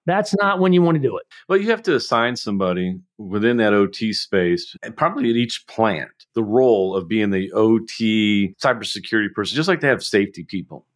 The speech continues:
Speaker 2: at the facilities, right? They have responsibility for safety activities and procedures and policies, whether it's hazardous materials coming in and out of the plant, how you handle that,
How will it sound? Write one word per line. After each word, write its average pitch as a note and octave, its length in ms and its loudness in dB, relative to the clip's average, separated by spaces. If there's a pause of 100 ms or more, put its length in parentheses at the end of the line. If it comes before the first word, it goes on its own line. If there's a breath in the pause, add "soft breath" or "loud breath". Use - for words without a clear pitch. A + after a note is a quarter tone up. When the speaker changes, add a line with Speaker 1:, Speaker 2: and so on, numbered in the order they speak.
Speaker 2:
at A2+ 100 -14
the F#2 80 -18
facilities, F2 540 -6
right? G#2 160 -2
They G2+ 60 -8
have A2 140 -2
responsibility G#2+ 600 0
for - 140 -12
safety F#2+ 500 -2 (300 loud breath)
activities G#2 640 -2
and F2 80 -10
procedures F#2+ 500 -6
and F2 80 -20
policies, F#2+ 640 -4
whether A2 200 0
it's G2 140 -4
hazardous A2 420 0
materials B2 440 2
coming A#2+ 220 2
in A#2+ 100 4
and A#2 80 2
out A2+ 100 4
of G#2+ 60 0
the F#2+ 80 -6
plant, A#2+ 440 2 (300 soft breath)
how G#2+ 120 -2
you G2+ 180 -2
handle G#2+ 380 0
that, G#2+ 400 4